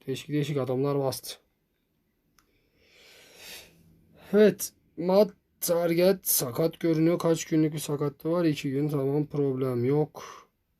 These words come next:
Asane Gonakori dışarıda bekleyecek. Muhtemel kadromuz bu şekilde. Ee, Target'le şeye de bir kontrol edeceğiz.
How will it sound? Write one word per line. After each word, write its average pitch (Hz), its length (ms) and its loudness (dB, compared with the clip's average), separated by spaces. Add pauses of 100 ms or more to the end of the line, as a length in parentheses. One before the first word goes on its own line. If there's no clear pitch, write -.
(2000)
Asane 135 480 -4
Gonakori 131 640 -2
dışarıda 135 440 -4
bekleyecek. 143 720 -6 (760)
Muhtemel 156 580 2
kadromuz 165 600 2
bu 180 100 -2
şekilde. 143 580 -2 (460)
Ee, 143 340 -4
Target'le 160 800 0 (380)
şeye 151 340 -4
de 147 100 0
bir 143 60 0
kontrol 143 400 -2
edeceğiz. 139 540 -4